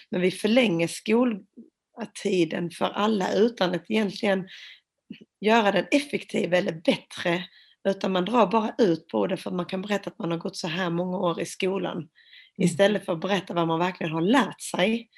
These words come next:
Speaker 1: För tänk om vi skulle kunna få ut alla de här ungdomarna till att börja jobba sexton, sjutton, arton-årsåldern,
Speaker 2: Mm.
Speaker 1: som vill jobba.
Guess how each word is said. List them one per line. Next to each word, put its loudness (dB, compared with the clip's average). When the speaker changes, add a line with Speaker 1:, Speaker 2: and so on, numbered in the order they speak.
Speaker 1:
För -8
tänk 2
om 2
vi 6
skulle -4
kunna 0
få -2
ut 0
alla -2
de 2
här 2
ungdomarna 0
till -8
att -12
börja 0
jobba -4
sexton, -8
sjutton, -6
arton-årsåldern, 0
Speaker 2:
Mm. -2
Speaker 1:
som 0
vill 2
jobba. 0